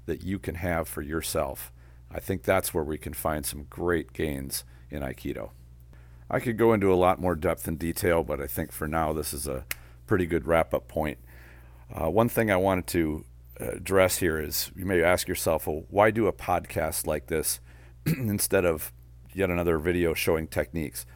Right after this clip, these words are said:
I love techniques. I love people when they put up videos to share how they do their techniques. I love seeing that stuff, but I wanted to try something a little different.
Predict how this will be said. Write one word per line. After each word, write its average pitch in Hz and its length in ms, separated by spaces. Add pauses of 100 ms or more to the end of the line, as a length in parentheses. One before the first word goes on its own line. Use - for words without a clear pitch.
(160)
I 87 100
love 92 320
techniques. 90 520
I 78 80
love 90 300
people 90 280
when 82 120
they 76 220 (380)
put 104 160
up 95 120
videos 90 460
to - 100
share 85 300
how 87 120
they 78 140
do 87 220
their 87 140
techniques. 87 540
I - 60
love 87 320
seeing 87 300
that 82 180
stuff, - 400 (340)
but 95 120
I 104 60
wanted 127 220
to 110 80
try 98 240
something 95 400
a 76 40
little 76 220
different. 76 420